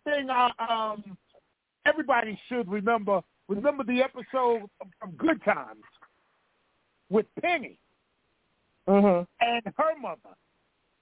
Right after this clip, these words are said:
Speaker 2: Oh, yeah.
Speaker 1: You know, I, I always use that episode when I talk about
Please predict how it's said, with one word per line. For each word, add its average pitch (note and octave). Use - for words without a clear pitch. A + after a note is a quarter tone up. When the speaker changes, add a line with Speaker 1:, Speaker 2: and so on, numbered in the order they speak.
Speaker 2:
Oh, E3+
yeah. D3+
Speaker 1:
You A3+
know, A3
I, A3
I A3
always C#4
use C4
that A#3+
episode A3
when G#3
I F#3+
talk D#4+
about F#3+